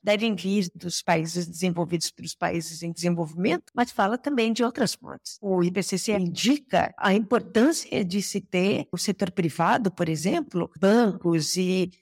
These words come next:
e outras fontes que pudessem, então, compor com os recursos de, recursos públicos, né? Agora, é interessante a gente notar também, Melina, que eu, a gente sempre pensa na questão dos investimentos em termos de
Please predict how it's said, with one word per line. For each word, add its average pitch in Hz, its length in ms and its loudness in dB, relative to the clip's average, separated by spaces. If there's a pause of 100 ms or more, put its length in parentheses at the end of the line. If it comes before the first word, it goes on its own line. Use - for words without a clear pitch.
(140)
e 196 140 4
outras 220 400 2
fontes 247 320 0
que - 120 -12
pudessem, 214 640 -2
então, 208 360 0 (120)
compor 254 840 2
com 214 100 -2
os 208 120 0
recursos 196 560 0
de, - 300 -2 (180)
recursos 240 440 2
públicos, - 680 -2
né? 190 220 -8 (380)
Agora, 214 440 4
é 226 200 2
interessante 254 540 2
a - 20 4
gente 247 300 2
notar 196 320 0
também, 214 420 2
Melina, 175 420 -4 (220)
que 220 800 2 (240)
eu, 247 280 2 (240)
a 214 60 2
gente 269 280 0
sempre - 340 -4
pensa 269 300 0
na 214 140 0
questão 208 360 0
dos 185 160 -4
investimentos 185 1080 0
em 226 160 4
termos 254 420 4
de 240 340 4